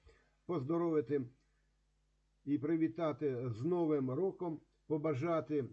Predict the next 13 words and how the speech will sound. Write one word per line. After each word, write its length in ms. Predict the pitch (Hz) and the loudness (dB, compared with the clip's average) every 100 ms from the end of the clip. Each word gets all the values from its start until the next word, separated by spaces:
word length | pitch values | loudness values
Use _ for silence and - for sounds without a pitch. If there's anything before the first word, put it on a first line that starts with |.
| - | -10
здоров'я, 920 | 120 120 147 147 180 170 165 156 135 123 _ | -6 0 2 2 2 2 2 0 -4 -12 _
перемоги, 680 | 160 151 143 170 175 143 135 | 0 2 2 2 0 0 0
миру 500 | 127 180 160 165 135 _ - | 2 2 2 0 -2 _ -8
і 80 | 175 | -6
всяких 460 | 127 165 143 139 123 | -4 0 -2 0 2
гараздів. 640 | 151 147 120 92 90 80 _ _ - | 2 2 0 -4 -14 -16 _ _ -4
А 100 | 175 | 0
ми 160 | 220 | 2
з 40 | 160 | 2
вами 320 | 190 196 185 | 0 2 0
продовжуємо 680 | 165 165 165 180 135 170 165 | 0 0 2 4 4 2 2
розглядати 600 | 156 147 147 151 131 139 | 0 0 0 0 0 -4
питання, 680 | 131 127 175 180 175 165 | -4 -6 -4 -2 -2 -4